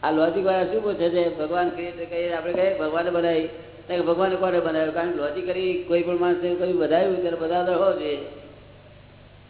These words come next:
શું? ત્રીજું એ, એ ફોરેનના સાયન્ટિસ્ટે કહ્યું કે જગત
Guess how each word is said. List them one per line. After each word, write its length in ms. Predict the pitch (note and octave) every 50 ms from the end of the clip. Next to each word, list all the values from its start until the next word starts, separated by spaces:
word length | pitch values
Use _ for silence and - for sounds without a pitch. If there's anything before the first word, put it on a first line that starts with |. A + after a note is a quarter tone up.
| - - - - - - -
શું? 520 | D3 D3+ E3+ F3+ F3+ - - - - - - - - - - - - - - -
ત્રીજું 260 | D#3 E3 E3 F3+ F#3+
એ, 360 | G3 G3 G3+ G3 F#3 E3+ D#3+ C#3+ -
એ 300 | - - - - - D#3 - -
ફોરેનના 560 | D#3 D#3+ C#3+ - - - D#3 E3+ E3+ F3 F3+
સાયન્ટિસ્ટે 460 | F3+ E3+ E3+ E3+ E3+ F3 F3+ F3+ F#3 F3
કહ્યું 400 | G3 F3+ G3 G#3 F#3+ E3+ - - - - - - - - - - - - - - - - - - - - - -
કે 100 | D#3 E3+
જગત 300 | E3 D#3 D#3 F3+ F3+